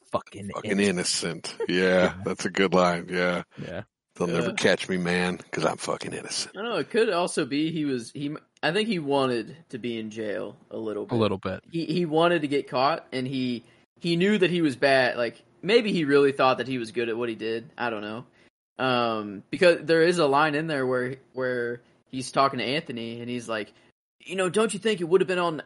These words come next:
Speaker 3: don't you think I would have been, uh, having a grand old time down in Arizona with beautiful ladies in a nut house, you know, or whatever?" Like, he was like, "Don't you think I would have wanted something like that?" Yeah, it's whenever they're out, uh, in the lemon and it breaks down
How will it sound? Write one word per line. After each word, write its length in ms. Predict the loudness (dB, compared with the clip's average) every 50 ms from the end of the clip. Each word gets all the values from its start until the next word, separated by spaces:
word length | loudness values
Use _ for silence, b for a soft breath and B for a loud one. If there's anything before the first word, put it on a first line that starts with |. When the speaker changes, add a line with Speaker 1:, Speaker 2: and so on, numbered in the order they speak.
| -4 -4 2
Speaker 3:
don't 200 | 2 2 2 2
you 60 | 0 -2
think 120 | -2 4
I 160 | 6 8 8 8
would 180 | 8 6 6 4
have 100 | 4 2
been, 340 | 0 0 0 -2 -4 -6 -14 _ _ _ _ -4
uh, 600 | -2 0 0 2 0 0 0 -2 -2 -4 -6 -8 -12 _ _ _ _ _ _ -6
having 220 | 0 2 2 2 2
a 20 | -2
grand 300 | -2 0 0 0 4 4
old 160 | 4 2 2
time 380 | 2 0 2 2 2 0 0
down 160 | -2 -2 -2 -2
in 80 | -2
Arizona 500 | -2 -2 -2 -2 -2 -2 -4 -2 -2 -4
with 160 | -4 -6 -8
beautiful 320 | -6 -8 -8 -6 -6 -6 -2
ladies 320 | 0 0 0 0 -2 -4
in 80 | -4 -4
a 60 | -4
nut 180 | -2 -2 -4 -2
house, 300 | -2 -2 -4 -4 -6 -6
you 80 | -6
know, 100 | -4 -4
or 100 | -4 -2 -4
whatever?" 440 | -2 -2 -4 -4 -4 -6 -8 -8 -12 b b b -10 b
Like, 140 | -4 -2
he 80 | 0 0
was 100 | 0 2
like, 140 | 2 2 2
"Don't 140 | 0 -2 -4
you 80 | -4 -4
think 180 | -6 -4 -2 4
I 160 | 8 8 10 10
would 200 | 8 6 4 2
have 100 | 2 0
wanted 260 | 0 -2 -2 -4 -4
something 220 | -4 -4 -4 -4
like 140 | -6 -4 -2
that?" 180 | -2 -2 0 4
Yeah, 180 | 4 6 6
it's 120 | 6 4 2
whenever 220 | -2 0 0 0
they're 120 | 2 4
out, 260 | 4 2 2 0 -6 b b b b b
uh, 260 | 4 6 8 8 8 8
in 120 | 6 4
the 180 | 4 4 4 4
lemon 460 | 4 4 4 4 4 4 2 2 0
and 100 | -2 -2
it 80 | 0
breaks 300 | 2 2 2 2 2 0
down 480 | -2 0 2 2 2 0 -2 -4 -6 -10